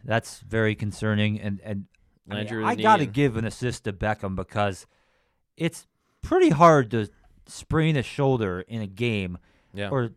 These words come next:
Speaker 1: or any part of your body for that matter. In this case, it's a shoulder. And yet he's back on the field, you know, coming right out of halftime.
Speaker 2: And
Speaker 1: I
Speaker 2: when
Speaker 1: mean,
Speaker 2: he, when he re-injured it, it looked like he re-injured it, uh, pretty,
Speaker 1: pretty,
Speaker 2: pretty bad.
Speaker 1: he fell hard.
Speaker 2: Yeah, all, all of his, all of his weight fell on that, ri-,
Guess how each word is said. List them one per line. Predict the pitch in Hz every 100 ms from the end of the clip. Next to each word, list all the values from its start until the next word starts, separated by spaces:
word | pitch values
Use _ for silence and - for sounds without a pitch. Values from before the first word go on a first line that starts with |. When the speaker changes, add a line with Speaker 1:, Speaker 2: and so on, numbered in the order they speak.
| -
Speaker 1:
or | 151 127
any | 143 156 139 98 - _ _ -
part | 139 117
of |
your | 110
body | 113 110 101
for | 104
that | 110 101
matter. | 95 95
In |
this | 98 104
case, | 110 98
it's | 90
a |
shoulder. | 82 117 104 92 _ _ _ _ -
And | 123
yet | 127 123 - _
he's | 151 143
back | 147 131
on | 123 113
the |
field, | - 127 117 104 95
you | 110
know, | 98
coming | - 110
right | 104 107
out | 101 92
of | 82
halftime. | 98 - 87 76 - - _
Speaker 2:
And |
Speaker 1:
I | 120
Speaker 2:
when | 123
Speaker 1:
mean, | 110 104
Speaker 2:
he, | -
when | 127 131
he | 180
re-injured | 175 139 127 127 110
it, | 101
it | - 110
looked | 117 -
like | 98
he | - 104
re-injured | 95 92 90 80
it, | 80 - _ -
uh, | 71 71
pretty, | - 107 85 -
Speaker 1:
pretty, | - 254 143
Speaker 2:
pretty |
bad. | 135
Speaker 1:
he | 196
fell | - 160 123
hard. | 104 123 98 76 - _
Speaker 2:
Yeah, | 127 87 -
all, | 127 143 147
all | - 151 175
of |
his, | 156 113
all | 135 160
of | 175
his | 135
weight | 143 123
fell | - 113
on | 107 104
that, | 92
ri-, | 98